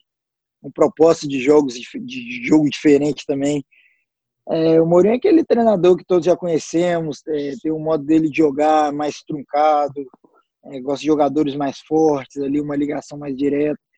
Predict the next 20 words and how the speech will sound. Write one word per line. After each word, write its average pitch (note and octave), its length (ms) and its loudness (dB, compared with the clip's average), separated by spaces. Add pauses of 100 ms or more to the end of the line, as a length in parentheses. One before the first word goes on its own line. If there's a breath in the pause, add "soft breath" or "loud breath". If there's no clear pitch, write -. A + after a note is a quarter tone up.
(600)
E - 60 2
o G3 80 8
Ole F#3+ 240 6
tá G3+ 100 4
chegando G3 340 4
agora, G3 460 4
tem A3+ 140 -2
um, G3+ 800 -4
um - 840 -20
jogo F3+ 160 4
mais F3+ 140 2
diferente, E3 580 0
de, D3 100 -4
de, D4 480 -2
o - 40 -12
time F3 220 -4
defende E3 440 2
bem, E3 240 4
sai F3 220 2
rápido D3+ 640 -2